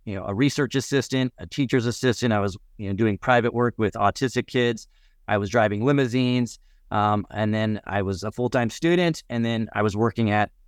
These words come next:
a place that replicated, uh, C Ds and D V Ds when those were a thing. So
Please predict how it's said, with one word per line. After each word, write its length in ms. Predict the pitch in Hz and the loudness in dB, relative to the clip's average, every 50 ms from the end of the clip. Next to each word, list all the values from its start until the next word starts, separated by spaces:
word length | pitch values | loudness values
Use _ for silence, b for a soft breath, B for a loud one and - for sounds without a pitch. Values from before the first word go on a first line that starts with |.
| - - | -8 -6
a 80 | 104 | -6
place 400 | - - - 113 104 104 98 - | -4 -2 0 2 2 2 2 0
that 220 | - 110 95 90 - - - - - | -2 -2 -2 -2 -4 -10 -20 -18 -8
replicated, 760 | - 104 117 113 - - 110 - - 113 107 104 107 107 98 98 - - _ - _ - | -2 0 0 0 0 -2 -6 -2 2 2 2 4 2 2 0 -2 -8 -20 _ -20 _ -8
uh, 280 | - 98 95 92 90 90 - - | -4 -2 0 0 -2 -4 -8 -12
C 240 | - - - 147 139 | -10 -2 0 0 2
Ds 280 | 123 127 127 127 107 | 2 4 2 2 2
and 100 | 117 110 104 | 2 2 2
D 120 | 117 120 | 2 2
V 100 | 110 113 | 2 2
Ds 320 | 101 117 113 110 101 92 - | 2 2 2 2 0 0 -2
when 100 | 101 98 | -2 0
those 180 | 92 95 90 | 0 0 0
were 100 | 92 92 | 0 -2
a 60 | 87 | -2
thing. 260 | 82 - 95 82 71 - _ - - - _ | 0 -2 -2 -4 -4 -8 _ -20 -20 -20 _
So 280 | - - 95 87 90 | -8 -6 -6 -6 -6